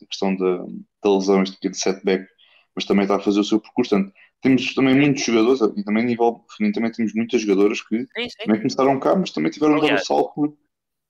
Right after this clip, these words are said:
Speaker 2: e aliás, só para comp-, completar, tinha, tinha, tinhas falado, por exemplo, eh, tinhas falado da jogadora portuguesa que foi para a Universidade de, de Connecticut, a Inês Betancourt, ela quando passado, não é, já jogava no Sportiva e já, já, já mostrava também muita qualidade na Liga Betclic feminina, não é? Muito jovem,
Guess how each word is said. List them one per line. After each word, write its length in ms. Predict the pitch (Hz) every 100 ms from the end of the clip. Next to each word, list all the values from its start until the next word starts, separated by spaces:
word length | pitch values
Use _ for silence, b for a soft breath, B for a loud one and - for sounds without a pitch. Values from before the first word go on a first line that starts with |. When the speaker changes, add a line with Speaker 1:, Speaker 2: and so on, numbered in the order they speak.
| -
Speaker 2:
e 60 | 127
aliás, 340 | 135 107 - 113
só 200 | - 131
para 160 | 131
comp-, 300 | - 127 123 117
completar, 460 | - 123 127 131 139
tinha, 300 | 113 107 - -
tinha, 200 | 107 101
tinhas 260 | - 110
falado, 300 | - 113 120
por 80 | -
exemplo, 300 | 110 101 -
eh, 220 | 90 92
tinhas 200 | 92 104
falado 180 | - 110
da 80 | 92
jogadora 240 | 117 110
portuguesa 400 | 110 - 110 98
que 80 | -
foi 120 | -
para 220 | 98 98 95
a 20 |
Universidade 440 | 98 - 98 92
de, 300 | 90 90 92
de 100 | 92
Connecticut, 520 | - 117 120 - 147 117
a 40 |
Inês 280 | 107 107 -
Betancourt, 540 | - 113 - 113 139 _ b b
ela 200 | 104 101
quando 200 | - 107
passado, 440 | - 104 117 117 -
não 60 | 95
é, 80 | 98
já 100 | 107
jogava 240 | 113 107
no 80 | 117
Sportiva 560 | - 139 - 131 107
e 120 | 98 98
já, 200 | 107 101
já, 220 | 107 107
já 160 | 107
mostrava 340 | 107 - 117 117
também 160 | 113
muita 160 | 117 120
qualidade 300 | 120 120 120
na 60 | 120
Liga 180 | 123
Betclic 400 | 123 127 - 127
feminina, 460 | - 131 131 131 147
não 120 | 131
é? 180 | 120 123
Muito 280 | 123 127 127
jovem, 460 | - 123 110 98